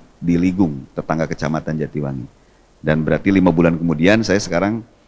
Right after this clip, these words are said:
setelah mengikuti open bidding dilantik menjadi Kadis Parbud. Nah, berdasarkan pengamatan kami ya yang saya rasakan, karena saya waktu itu kurang begitu bisa berperan karena fungsi saya di kesekretariatan. Tetapi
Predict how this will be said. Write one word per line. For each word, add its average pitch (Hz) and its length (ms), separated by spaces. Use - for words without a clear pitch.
setelah 82 300
mengikuti 82 420
open 82 240
bidding 104 480
dilantik 80 320
menjadi 85 400
Kadis 73 220
Parbud. 65 340
Nah, - 160
berdasarkan 123 800
pengamatan 107 1040
kami 95 480
ya 80 240
yang 82 240
saya 82 240
rasakan, 82 560
karena 82 240
saya 85 160
waktu 82 240
itu 98 160
kurang 80 300
begitu 76 500
bisa 78 240
berperan 87 560
karena 87 300
fungsi 82 320
saya 80 240
di 90 160
kesekretariatan. 80 880
Tetapi - 260